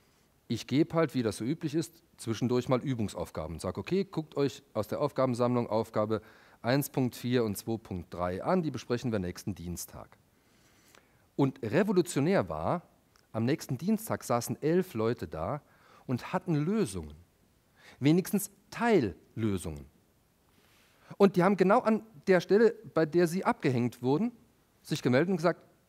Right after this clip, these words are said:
„Bis dahin sind wir, komm, erklären Sie mir, wie geht's weiter?“ Und der Rest der achtzig, die da drin saßen, die wurden auf einmal fickerig. „Ah, da sind ja Leute, die rechnen. Jetzt. Nicht erst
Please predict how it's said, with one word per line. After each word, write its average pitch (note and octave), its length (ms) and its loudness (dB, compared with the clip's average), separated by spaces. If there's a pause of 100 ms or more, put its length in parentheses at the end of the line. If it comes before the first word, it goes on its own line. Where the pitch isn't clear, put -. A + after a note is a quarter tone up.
(240)
„Bis C3+ 140 -4
dahin F#3 200 4
sind F#3+ 100 4
wir, F3 120 4
komm, F#2+ 300 -2 (560)
erklären D#3+ 320 2
Sie F3 80 2
mir, F3 140 4
wie E3+ 80 0
geht's E3 180 -2
weiter?“ D#3+ 300 -6 (1400)
Und F3 240 4
der D3 200 6
Rest A#3 460 0
der G#2+ 180 0
achtzig, - 460 -4
die D#3 100 -8
da B2+ 100 2
drin F3 260 -2
saßen, F2+ 480 -6 (480)
die C3 100 0
wurden B2 220 2
auf B2+ 120 -2
einmal A2 220 -4
fickerig. - 440 -10 (440)
„Ah, B3+ 280 -4 (960)
da B2 120 0
sind E3+ 220 0
ja D3+ 80 2
Leute, D#3 240 0
die A#2+ 120 -4
rechnen. G#2 560 -8 (360)
Jetzt. A#3 460 -2 (1300)
Nicht A#3+ 340 4
erst E3+ 260 2